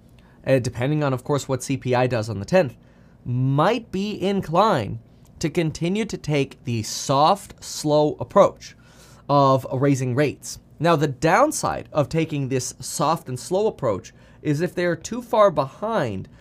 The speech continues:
then at some point they might have to U-turn and become a lot more aggressive, kind of like they did in December.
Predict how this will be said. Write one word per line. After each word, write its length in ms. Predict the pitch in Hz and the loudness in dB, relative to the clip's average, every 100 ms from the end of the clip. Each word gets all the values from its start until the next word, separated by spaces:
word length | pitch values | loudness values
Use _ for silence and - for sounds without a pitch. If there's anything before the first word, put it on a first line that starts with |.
| - - | -20 -4
then 160 | 156 190 | 0 2
at 160 | 185 | 0
some 400 | - - 254 277 | -4 -2 0 0
point 340 | - 170 151 - - - | 0 -2 -2 -4 -14 -2
they 100 | 160 | 0
might 220 | 175 185 | 2 2
have 200 | 180 160 | 0 -2
to 80 | 147 | -4
U-turn 560 | 127 165 185 - 139 131 | -2 -2 -2 -2 -2 -2
and 80 | 123 | -6
become 320 | 123 160 143 | -6 -4 -2
a 40 | |
lot 280 | 123 123 139 | -2 -2 -2
more 200 | 143 127 | -2 -2
aggressive, 580 | 104 110 113 - 185 - - - | -2 -2 -2 -2 -6 -8 -16 -6
kind 220 | 143 147 | 0 0
of 120 | 147 | 0
like 180 | 131 120 | -2 -4
they 100 | 123 | -4
did 400 | 113 117 117 120 - | -4 -2 -2 -2 -6
in 280 | 110 104 - - | -4 -4 -8 -10
December. 540 | 110 - 190 175 | -8 0 0 0